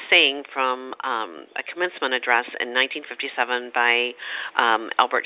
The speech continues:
Schweitzer. And what he said is, "The only ones among you who will be truly happy are those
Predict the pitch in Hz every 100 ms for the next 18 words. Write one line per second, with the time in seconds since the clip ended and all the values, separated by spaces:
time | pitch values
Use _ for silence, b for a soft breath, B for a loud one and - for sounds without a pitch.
0 | - 156 131 - 117 104 80 - 127 123
1 | - - - - 151 156 165 147 - 208
2 | 135 127 123 151 - 151 180 208 208 214
3 | B B B B 160 160 160 160 - 151
4 | 147 147 139 131 123 131 - - 156 135
5 | 135 131 - - 196 196 165 147 135 123
6 | 110 139 - _ _ _ - B B B
7 | 135 135 147 147